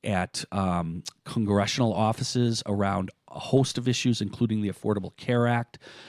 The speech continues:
the immigration community, and, uh, the activities that have, uh, gone on around there. And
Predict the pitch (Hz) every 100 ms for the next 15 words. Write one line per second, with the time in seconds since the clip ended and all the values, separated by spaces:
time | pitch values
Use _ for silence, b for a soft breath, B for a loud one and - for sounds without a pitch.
0 | B - 110 107 95 98 113 - 127 120
1 | 120 117 117 120 120 - 101 95 98 B
2 | B B - 73 76 80 - - 101 95
3 | - 101 - 120 117 120 117 113 104 92
4 | - 101 101 107 104 101 104 110 110 110
5 | 110 113 113 - 107